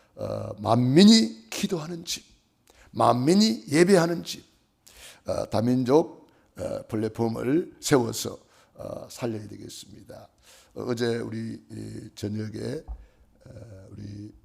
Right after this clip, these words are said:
파키스탄 다민족 예배가 있었는데, 에, 그분들이 뭐 감사해서, 어, 저녁 대-, 식사를 대접한다 그래가지고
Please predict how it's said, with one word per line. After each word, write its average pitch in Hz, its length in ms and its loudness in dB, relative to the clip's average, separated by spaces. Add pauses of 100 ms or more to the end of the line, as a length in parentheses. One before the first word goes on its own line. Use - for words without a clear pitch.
(160)
파키스탄 117 600 -4
다민족 113 460 -6
예배가 113 320 -4
있었는데, 107 680 -16 (540)
에, 107 40 -20 (600)
그분들이 120 600 -10 (200)
뭐 107 220 -18
감사해서, 110 840 -4 (600)
어, 104 380 -16 (1000)
저녁 117 300 -4
대-, 107 240 -4
식사를 139 400 0
대접한다 123 460 2
그래가지고 117 680 -14